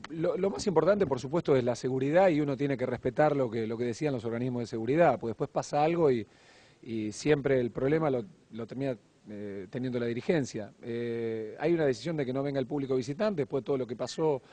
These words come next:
y justamente antes del partido con Boca, eh, y hasta ahí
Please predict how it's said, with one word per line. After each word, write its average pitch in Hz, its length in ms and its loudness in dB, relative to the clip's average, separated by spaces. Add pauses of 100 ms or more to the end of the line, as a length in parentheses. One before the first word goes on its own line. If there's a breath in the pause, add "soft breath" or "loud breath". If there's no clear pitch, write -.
(320 loud breath)
y 113 80 -6
justamente 131 500 -4
antes 127 180 -4
del 123 100 -4
partido 123 300 -4
con 139 140 -6
Boca, 160 380 0 (480 loud breath)
eh, 117 420 -2
y 127 100 -2
hasta 135 200 2
ahí 185 360 4